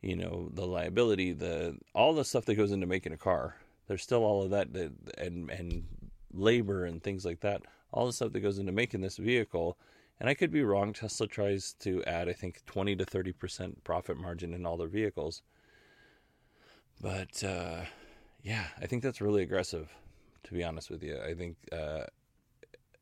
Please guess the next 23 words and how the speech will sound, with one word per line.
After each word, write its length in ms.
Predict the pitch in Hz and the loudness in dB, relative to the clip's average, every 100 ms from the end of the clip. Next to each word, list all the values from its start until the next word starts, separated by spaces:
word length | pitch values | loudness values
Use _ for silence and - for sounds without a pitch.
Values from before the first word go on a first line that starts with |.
| _ - | _ -8
and 100 | 95 | -4
hopefully 340 | 110 131 - 160 | 0 2 2 2
they 100 | 87 | 2
make 220 | 80 - | -2 -6
money. 320 | 76 71 95 _ - | -10 -8 -10 _ -12
I 40 | 87 | -6
mean, 220 | 90 87 | -4 -2
it 120 | 82 | -4
seems 260 | - 107 110 | -2 -4 -2
like 160 | 95 | -2
some 220 | - 87 | -2 -8
companies 480 | 85 90 90 95 92 | -4 -4 -4 -4 -4
are 80 | 87 | -4
very 260 | 85 92 98 | -2 0 0
excited 540 | - 87 90 104 - | -2 -2 0 0 -2
and 260 | - 85 82 | -6 -6 -4
they're 120 | 80 | -4
gonna 160 | 87 | -4
give 180 | 85 95 | -2 0
it 80 | 87 | 0
a 40 | |
try, 300 | 82 - 101 | -2 -2 -2
and, 280 | 64 95 95 | -2 -4 -8